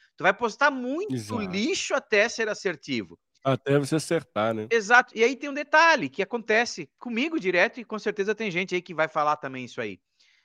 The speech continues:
Speaker 1: Que é o tal do flopar o conteúdo, né? "Ah, postei e ninguém curtiu."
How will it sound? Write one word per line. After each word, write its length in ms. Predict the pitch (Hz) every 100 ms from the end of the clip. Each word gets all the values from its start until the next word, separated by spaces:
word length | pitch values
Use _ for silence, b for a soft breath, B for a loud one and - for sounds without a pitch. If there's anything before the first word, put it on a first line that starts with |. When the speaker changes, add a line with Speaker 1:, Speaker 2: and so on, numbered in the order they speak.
| _ _
Speaker 1:
Que 380 | - 240 277 151 - _ _ _ _ _ _
é 160 | 143 127
o 80 | 151
tal 140 | 202
do 100 | 202
flopar 540 | 202 226 208 - 170 160
o 80 |
conteúdo, 600 | 131 143 131 135 120 104
né? 380 | 101 107 107 104 -
"Ah, 120 | 170
postei 460 | - 190 - - 233
e 20 |
ninguém 240 | 233 226 226
curtiu." 600 | 233 220 226 180 127